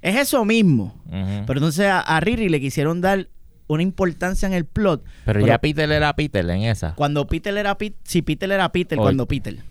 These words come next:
Speaker 1: Sí que Tony fue a buscarlo.
Speaker 2: Por eso, pero esa fue la pri-, la primera vez que Tom Holland se puso el
Speaker 1: En
Speaker 2: suit.
Speaker 1: ci-, en Civil War, sí.
Speaker 2: Oh,
Speaker 1: Tony
Speaker 2: ok.
Speaker 1: fue a buscarlo,
Speaker 2: Después fue
Speaker 1: le dijo,
Speaker 2: Homecoming.
Speaker 1: "Toma, ponte esto". Y
Speaker 2: Después
Speaker 1: se ca-,
Speaker 2: arrancó,
Speaker 1: y se
Speaker 2: ok.
Speaker 1: acabó.
Speaker 2: Ya,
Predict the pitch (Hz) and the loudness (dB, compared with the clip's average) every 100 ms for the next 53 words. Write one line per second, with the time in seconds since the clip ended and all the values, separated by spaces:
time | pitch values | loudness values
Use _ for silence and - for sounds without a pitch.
0 | - - - 175 214 175 175 175 196 202 | -14 -10 -4 -2 -2 -2 -2 0 0 0
1 | - 170 196 131 147 117 113 113 139 156 | 0 -2 2 2 2 2 0 0 0 2
2 | 147 139 123 - 110 110 110 101 110 127 | 0 0 -4 -2 0 0 0 0 0 2
3 | 135 131 135 120 117 127 123 117 127 117 | 2 0 -4 -2 0 0 0 -2 -2 -2
4 | 120 120 113 110 147 120 156 139 135 135 | -2 2 2 2 0 0 0 0 -2 0
5 | 127 127 135 113 127 - - - - 95 | 0 2 0 -2 -6 -8 -18 -14 -6 -2
6 | 90 85 - 151 156 165 175 - 226 233 | 0 0 0 0 0 0 -2 0 2 4
7 | 214 202 196 120 110 104 - 147 156 101 | 4 2 2 2 0 2 2 2 4 4
8 | 175 170 151 160 170 160 135 - 135 120 | 4 2 0 -2 0 0 -2 -6 -12 -12
9 | _ - - _ - 123 120 87 - 98 | _ -20 -20 _ -12 -6 -4 -2 0 0
10 | 98 90 - - 92 85 87 113 107 117 | 0 -2 -2 -2 -4 -2 -4 -4 -4 0
11 | 165 95 | 0 0